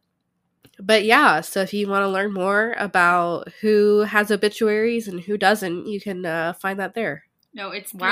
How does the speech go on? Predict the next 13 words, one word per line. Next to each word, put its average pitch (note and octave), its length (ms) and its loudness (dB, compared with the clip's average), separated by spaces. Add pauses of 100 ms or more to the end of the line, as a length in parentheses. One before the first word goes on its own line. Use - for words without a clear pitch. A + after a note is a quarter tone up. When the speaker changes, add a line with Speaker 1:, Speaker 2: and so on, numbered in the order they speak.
Speaker 2:
thrilling. F3+ 220 -4
It's F#3 220 -14
just A3 340 -8
about G3+ 360 -2
an F#3+ 140 -8
hour G3 260 -2
and F#3+ 100 -6
a F3+ 60 -6
half F3+ 400 -6
of F3 240 -16
her F#3+ 160 -8
reading F#3 400 -10
obituaries. D#3+ 1000 -16